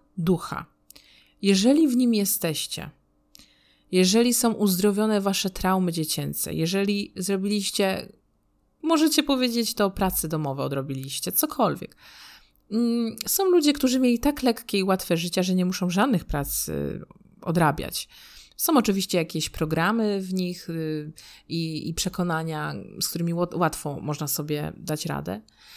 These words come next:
Ale jeżeli masz w sobie miłość własną, to nie będziesz potrzebować jej z zewnątrz. Co nie oznacza, że jeżeli ktoś cię komplementuje,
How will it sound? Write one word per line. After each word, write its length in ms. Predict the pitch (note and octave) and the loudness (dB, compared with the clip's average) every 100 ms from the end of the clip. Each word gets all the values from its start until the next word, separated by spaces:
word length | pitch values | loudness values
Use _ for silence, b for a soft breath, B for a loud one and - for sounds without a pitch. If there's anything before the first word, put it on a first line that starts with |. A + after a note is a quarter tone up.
| B B - | B B -2
Ale 180 | F#3+ | 0
jeżeli 640 | G#3 A#3 A3 C#4+ D3+ B2 _ _ _ _ _ _ b b b _ _ _ _ - | 2 2 4 4 2 -4 _ _ _ _ _ _ b b b _ _ _ _ -6
masz 360 | F#3+ A#3 D4+ - | 0 2 0 0
w 60 | |
sobie 340 | - A3 F#3+ F#3 | 2 2 2 0
miłość 500 | F#3+ F3 E3 - D#3+ | 0 0 -4 -6 -6
własną, 680 | D3 C#3 - - D#3+ F#3 F#3 - b b b - | -4 -4 -2 -4 -4 -8 -12 -20 b b b -6
to 380 | G3+ G3+ G3+ - - | 0 2 0 -6 -2
nie 160 | G3+ G3+ | 2 2
będziesz 880 | G3 A#3+ A#3+ A3+ C#4 F4+ - - _ - | 4 4 4 2 2 2 -2 -6 _ -6
potrzebować 1120 | F#3 - - F3 D#3 C#3 D3+ D#3 F#3 - - - | -4 -2 0 2 2 0 -2 -4 -2 -6 -6 -12
jej 440 | D#3 C3+ C#3+ F3 | -8 -4 -6 -6
z 220 | F3+ F#3 B3+ | -2 2 6
zewnątrz. 720 | F4 G#3+ - - - - - b b b b b | 6 4 -2 -10 -10 -10 -12 b b b b b
Co 400 | - - A#3+ C#4 | 0 6 6 4
nie 200 | A3 B3 | 0 2
oznacza, 580 | C#4 C#4+ F#4 D#4+ - D3 | 2 4 4 4 0 -4
że 160 | D3+ E3 | -2 0
jeżeli 360 | F3+ G#3 A#3 | 0 2 0
ktoś 220 | A3 G3+ - | 0 -2 -2
cię 140 | F#3+ | -4
komplementuje, 1040 | - F#3 F3+ F3+ D#3+ D3+ - F#3+ G3 A3 | -2 -2 0 -2 -4 -6 -2 -2 0 -4